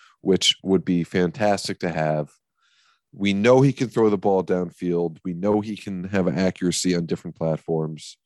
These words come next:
The thirty-eight fumbles in his career at quarterback are very scary because he does have tiny little baby hands. I just,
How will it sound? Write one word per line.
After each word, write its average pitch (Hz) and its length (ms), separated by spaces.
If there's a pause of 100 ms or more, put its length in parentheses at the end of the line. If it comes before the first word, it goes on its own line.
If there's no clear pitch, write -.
(1300)
The 95 100
thirty-eight 156 680
fumbles 110 560
in 98 80
his 95 180
career 87 480
at - 100
quarterback 85 720 (100)
are 76 280 (360)
very 147 280
scary 87 600
because - 380
he - 80
does - 260
have - 180
tiny 196 380
little 151 260
baby 107 380
hands. 80 540 (2500)
I 127 220
just, 120 340